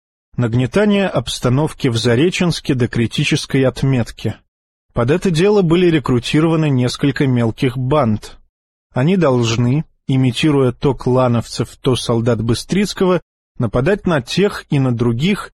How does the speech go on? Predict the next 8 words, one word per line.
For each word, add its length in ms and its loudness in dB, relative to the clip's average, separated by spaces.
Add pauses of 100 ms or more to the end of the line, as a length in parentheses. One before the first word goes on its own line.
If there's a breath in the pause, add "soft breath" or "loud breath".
(220)
чтобы 360 0
не 100 2
оставить 540 0
общинам 560 0
шанса 680 0
урегулировать 760 2
все 280 0
миром. 520 2